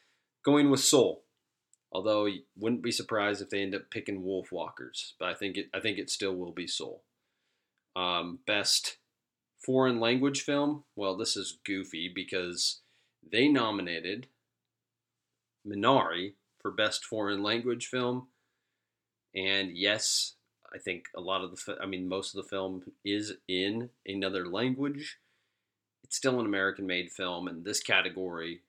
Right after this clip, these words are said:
which is why they changed it at the Oscars to Best International Film, should be reserved for films that aren't as widely seen. And, um, and so, uh, Minari,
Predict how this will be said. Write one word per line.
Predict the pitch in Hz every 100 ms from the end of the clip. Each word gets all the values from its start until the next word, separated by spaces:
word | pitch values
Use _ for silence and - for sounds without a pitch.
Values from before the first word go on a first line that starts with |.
| _ _ _
which | - 92 -
is | 90 87
why | 85 85 85
they | 82 87 87 82 80 _ _ _ _
changed | - 110 104 98
it | 101 98
at | - 85 -
the | 90
Oscars | 87 95 - - 98 92
to | - 90
Best | 82 -
International | 82 87 80 87 98 101 92
Film, | 90 98 95 92 - _ _ _ _ -
should | - - 127 113
be | 107 104 101 101
reserved | 95 90 92 92 92 -
for | - 92 90 87
films | - 90 85 82
that | 85 85 - _
aren't | 90 90 85
as | 87
widely | 92 90 87 87 87
seen. | - - 170 165 170 - _ _ _ _ _ _ 95
And, | 95 90 90 87 90 90 -
um, | 87 87 85 82 85 82 -
and | 92 -
so, | 95 90 87 87 _ _ _ _ -
uh, | 87
Minari, | 87 90 98 98 98 95